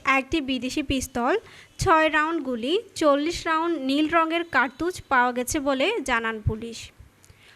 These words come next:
পরের দিন রাফিকে গ্রেপ্তার দেখিয়ে একটি অস্ত্র মামলা দিয়ে আদালতে প্রেরণ করেন পুলিশ।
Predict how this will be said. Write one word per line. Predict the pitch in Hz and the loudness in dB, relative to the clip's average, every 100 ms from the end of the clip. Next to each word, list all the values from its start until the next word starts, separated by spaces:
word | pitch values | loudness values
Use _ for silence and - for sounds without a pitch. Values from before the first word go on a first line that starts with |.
| _ | _
পরের | 302 294 349 | 6 6 6
দিন | 302 392 | 4 2
রাফিকে | 349 277 320 294 320 | 4 2 2 -2 0
গ্রেপ্তার | 277 269 269 339 | 4 2 4 2
দেখিয়ে | 330 320 330 339 311 | 2 -2 0 0 0
একটি | 269 247 - 277 | 0 -2 -2 0
অস্ত্র | 262 262 - 311 | 4 4 2 2
মামলা | 311 320 330 | 4 4 4
দিয়ে | 320 320 311 | 4 2 4
আদালতে | 349 262 240 254 254 262 349 | 4 4 2 2 0 0 2
প্রেরণ | 311 247 226 | 2 2 0
করেন | 214 233 294 | -2 -2 0
পুলিশ। | 320 240 - 233 - | 2 0 -2 -10 -14